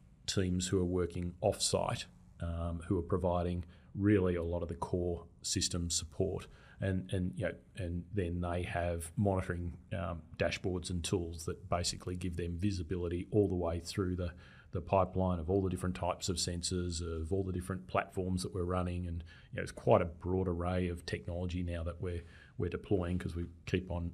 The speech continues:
adding more stuff every, every year. And so, you know, they can then see pretty quickly if, if things are, are, are, are looking okay, or whether there's a, whether there's an issue, and, and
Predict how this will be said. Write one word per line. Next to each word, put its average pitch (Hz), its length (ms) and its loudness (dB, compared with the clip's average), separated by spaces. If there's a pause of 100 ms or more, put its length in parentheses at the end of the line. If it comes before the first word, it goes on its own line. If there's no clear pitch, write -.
adding 85 280 0
more 87 200 -2
stuff - 440 2
every, 85 340 -6 (140)
every 90 220 -2
year. 90 360 0 (340)
And 92 220 0
so, 90 300 6 (300)
you 95 120 2
know, 82 60 2 (520)
they 95 360 4
can 92 260 2
then 87 360 0 (220)
see 87 340 2
pretty 82 280 -6
quickly 87 580 -2 (220)
if, - 360 -6 (220)
if 92 160 -4
things 87 340 -4
are, 92 160 -4 (360)
are, 90 100 -4 (220)
are, 90 640 -6
are 92 40 -2
looking 90 300 -2
okay, 85 460 0
or 85 120 -4
whether 87 220 -6
there's 85 240 -4
a, 85 160 -4 (420)
whether 87 200 0
there's 85 200 2
an 87 60 0
issue, 87 340 0
and, 82 220 0 (100)
and 90 280 0